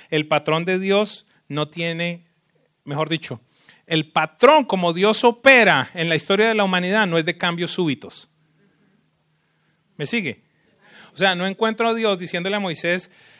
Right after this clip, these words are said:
eh, <clears throat> "Háblale a Faraón hoy a ver qué dice y, y, y si no es con Faraón, entonces miramos a ver si hacemos otra cosa".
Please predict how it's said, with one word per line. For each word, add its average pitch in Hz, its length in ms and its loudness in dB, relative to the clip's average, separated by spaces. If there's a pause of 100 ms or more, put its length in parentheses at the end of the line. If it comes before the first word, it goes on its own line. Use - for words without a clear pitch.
(100)
eh, 147 560 -2
<clears throat> - 1800 -20
"Háblale 185 360 0
a 180 40 -2
Faraón 156 400 -2
hoy 196 240 2
a 180 60 0
ver 156 180 0
qué 175 140 -4
dice 175 340 -2
y, 170 200 -4
y, 151 200 -10
y 147 40 -8
si 156 220 -4
no 165 120 -2
es 175 80 -2
con 226 160 -4
Faraón, 214 300 2
entonces 196 240 -2
miramos 180 320 -2
a - 20 0
ver 165 100 2
si 175 120 -6
hacemos 170 240 -8
otra 170 180 -6
cosa". - 240 -6